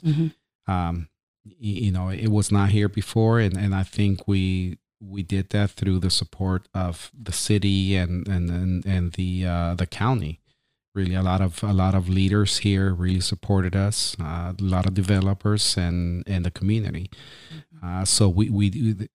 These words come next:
Speaker 2: know, with this, it opens up doors for, for more, uh, for other, uh,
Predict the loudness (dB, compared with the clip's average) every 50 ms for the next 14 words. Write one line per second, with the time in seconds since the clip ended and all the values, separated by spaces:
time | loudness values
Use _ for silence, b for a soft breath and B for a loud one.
0 | -10 -2 0 2 2 4 2 0 2 4 6 6 6 6 4 2 2 2 2 2
1 | 2 2 0 0 0 0 -2 -2 0 0 0 2 2 0 -2 -4 -2 -2 0 2
2 | 2 2 0 0 -2 -2 2 2 4 6 6 6 6 6 6 4 2 0 -4 _
3 | _ _ _ _ _ _ -6 -2 -2 0 0 -2 -2 -6 _ _ -6 0 2 2
4 | 2 2 4 2 4 4 4 2 2 0 -2 -2 -2 -2 -2 -2 -4